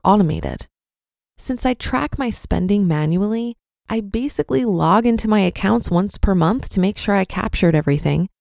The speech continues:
and then I calculate my savings rate to ensure that I'm maintaining the gap between my spending and income. I appreciated that Liz pointed out in this article that staying on top of your money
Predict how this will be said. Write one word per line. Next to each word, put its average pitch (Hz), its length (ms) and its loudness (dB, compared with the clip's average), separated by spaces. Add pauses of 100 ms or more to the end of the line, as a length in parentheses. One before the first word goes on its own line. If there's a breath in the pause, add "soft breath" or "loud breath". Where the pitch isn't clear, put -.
(140)
and 220 140 0
then 226 80 4
I 220 100 2
calculate 240 560 -2
my 214 120 0
savings 240 520 -2
rate 156 220 2
to 185 160 2
ensure 196 420 2
that 185 220 0
I'm 185 160 2
maintaining 208 760 2
the 190 80 6
gap 190 600 -2
between 185 340 0
my 175 140 -2
spending 185 520 -2
and 165 100 2
income. 185 500 -2 (720)
I 269 140 -2
appreciated 254 800 -2
that 202 160 -2
Liz 208 320 -2
pointed 233 400 2
out 170 240 0
in 170 80 -4
this 175 200 -2
article 170 480 2 (260)
that 226 160 -6
staying 277 420 -2
on 247 140 -2
top - 260 -4
of 226 140 0
your 190 120 2
money 185 400 0